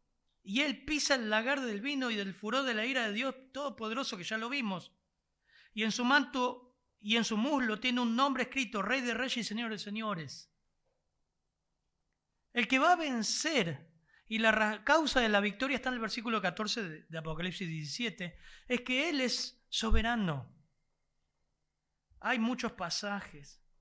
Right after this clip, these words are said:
Job cuarenta y dos dice, "Sé que puede hacer todas las cosas y que ningún propósito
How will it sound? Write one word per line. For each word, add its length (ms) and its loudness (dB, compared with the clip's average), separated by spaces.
Job 480 -8
cuarenta 380 -6
y 20 -8
dos 200 -6
dice, 180 -6
"Sé 180 -4
que 100 -6
puede 220 -4
hacer 300 -4
todas 200 -2
las 160 -4
cosas 580 -6
y 160 -6
que 140 -2
ningún 540 0
propósito 920 -6